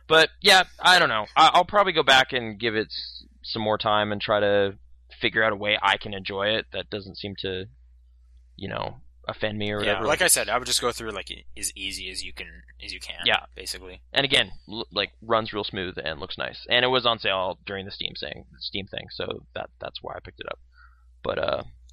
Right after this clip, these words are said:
Speaker 1: yeah, that was that. Um, yeah, I think that's it, really, for,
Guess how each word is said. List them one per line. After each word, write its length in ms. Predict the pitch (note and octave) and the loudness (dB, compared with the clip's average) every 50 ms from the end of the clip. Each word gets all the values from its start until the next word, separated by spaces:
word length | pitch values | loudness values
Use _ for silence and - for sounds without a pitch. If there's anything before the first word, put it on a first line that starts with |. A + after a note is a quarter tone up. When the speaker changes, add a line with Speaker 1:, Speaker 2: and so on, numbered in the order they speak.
| - - | -18 -8
Speaker 1:
yeah, 200 | - A2+ G2+ - - - - - - - - - - - - - - | -2 -2 -2 -2 -4 -10 -20 -20 -20 -20 -20 -20 -20 -20 -20 -18 -10
that 180 | - G2+ - G2+ | -8 -8 -8 -8
was 120 | G#2 G2 | -8 -8
that. 220 | G#2 G2+ G#2 - - - - - - - _ - - - | -6 -6 -6 -6 -8 -10 -20 -20 -20 -20 _ -12 -4 0
Um, 580 | A2+ B2 C3 C#3 C#3+ D3 D3 C#3+ C#3+ C#3+ C#3 C#3 - - - - - - - | 2 4 6 6 6 4 4 2 -2 -6 -8 -10 -14 -18 -20 -20 -20 -8 0
yeah, 160 | - F3 F3+ | 4 4 4
I 40 | F3+ | 4
think 160 | - G3+ F#3 | 4 0 0
that's 200 | G3 F#3 E3 - | 0 0 2 2
it, 140 | E3 D#3+ G2+ | 2 2 2
really, 180 | A#2 B2 A2+ A2 | 2 0 0 -2
for, 320 | - - A2 G#2+ G#2 G#2 | -2 -2 -4 -4 -4 -4